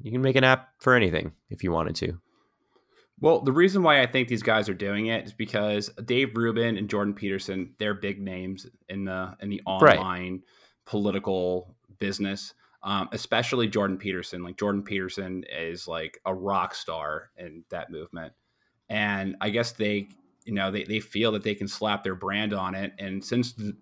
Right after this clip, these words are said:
Speaker 2: the demand is there, so a lot of people have left Patreon because of Sargon of Akkad. Like, Sargon of Akkad had a huge following. And you actually saw that a lot of other,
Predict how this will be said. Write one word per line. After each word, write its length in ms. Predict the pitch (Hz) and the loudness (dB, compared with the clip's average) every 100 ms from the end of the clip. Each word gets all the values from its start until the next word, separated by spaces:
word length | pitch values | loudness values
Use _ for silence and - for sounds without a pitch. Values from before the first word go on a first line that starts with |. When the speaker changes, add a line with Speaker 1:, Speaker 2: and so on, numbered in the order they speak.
| - | -6
Speaker 2:
the 100 | 104 | -2
demand 520 | 107 104 104 113 110 | 2 2 2 2 0
is 140 | 98 | -2
there, 460 | - 92 104 123 123 _ _ | -4 0 2 2 0 _ _
so 340 | - 139 143 | 4 4 6
a 60 | 117 | 4
lot 240 | 117 147 | 6 6
of 80 | - | 4
people 320 | 135 120 104 | 0 2 2
have 120 | 90 | 2
left 280 | 104 113 - | 0 0 -2
Patreon 560 | 113 123 - 92 90 90 | -2 -2 -2 -4 -4 -6
because 240 | 98 98 | -4 -4
of 80 | 90 | -4
Sargon 400 | - 92 92 87 | -2 -2 -2 -4
of 80 | 82 | -6
Akkad. 380 | - 104 85 - | -2 -2 -2 -6
Like, 140 | 85 | -8
Sargon 320 | - 101 110 | -2 0 0
of 60 | 107 | -2
Akkad 340 | 95 101 95 | 0 2 2
had 100 | 92 | 0
a 60 | 95 | -6
huge 300 | - 92 92 | -6 -6 -4
following. 520 | - 95 101 80 80 - _ _ _ - | 0 2 2 0 -10 -20 _ _ _ -6
And 540 | 110 104 101 98 98 - _ _ _ - | -2 0 0 0 -4 -10 _ _ _ 0
you 140 | 127 | 4
actually 340 | 147 156 127 | 4 4 0
saw 540 | 113 - 120 117 101 95 | -2 2 4 6 6 2
that 320 | 98 98 101 | 0 -2 -2
a 60 | 107 | -2
lot 260 | 98 104 | 2 2
of 120 | 104 - | 2 -2
other, 460 | 107 104 104 104 104 | -2 0 2 0 -4